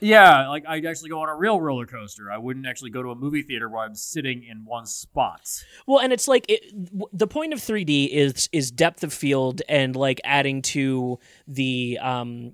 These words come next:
Speaker 2: uh, you know, the, the space in a, in a scene that, you know, your, your scene geography. And so in a suburb setting,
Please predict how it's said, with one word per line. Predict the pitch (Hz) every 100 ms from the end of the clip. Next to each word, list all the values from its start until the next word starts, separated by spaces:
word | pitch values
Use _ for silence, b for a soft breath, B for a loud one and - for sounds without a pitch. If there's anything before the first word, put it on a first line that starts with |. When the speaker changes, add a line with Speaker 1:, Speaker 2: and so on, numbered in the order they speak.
| -
Speaker 2:
uh, | 131 120 120
you | 120 135
know, |
the, | 127 131 123
the | 139 127 123 123 -
space | - - 262 139 - -
in | 170 147
a, | 131
in | 151
a | 131
scene | - 247 131 110 120
that, | 135 117 151
you | 135
know, |
your, | - 135 127 127
your |
scene | 131 - 214
geography. | 139 117 113 120 - - - b b b -
And | 160 151
so | - 170 165 -
in | 175
a | 151
suburb | - 202 214 226 185
setting, | - 165 180 127